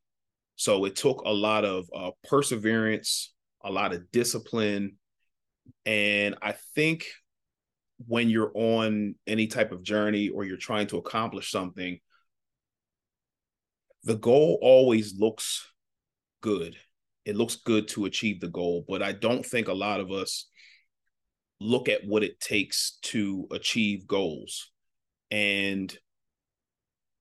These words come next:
one of the things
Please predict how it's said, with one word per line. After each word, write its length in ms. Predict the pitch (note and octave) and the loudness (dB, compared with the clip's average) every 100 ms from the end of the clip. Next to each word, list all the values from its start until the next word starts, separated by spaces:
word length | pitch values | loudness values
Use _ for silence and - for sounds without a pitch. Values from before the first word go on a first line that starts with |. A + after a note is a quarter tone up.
| _ _ _ _ _ _ _ _ _ _ _ _ _ | _ _ _ _ _ _ _ _ _ _ _ _ _
one 300 | A#2 A2+ D3 | -6 0 2
of 80 | D#3 | 4
the 80 | C#3+ | 2
things 680 | C#3+ C3 A#2+ A#2 A2+ - | 2 2 4 4 2 -2